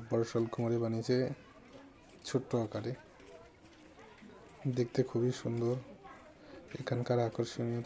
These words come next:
তাজমহল। এখানে দেখেন জল পড়ছে, ছবি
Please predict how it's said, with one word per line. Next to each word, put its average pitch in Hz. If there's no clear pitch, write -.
তাজমহল। 113
এখানে 120
দেখেন 120
জল 117
পড়ছে, 120
ছবি 151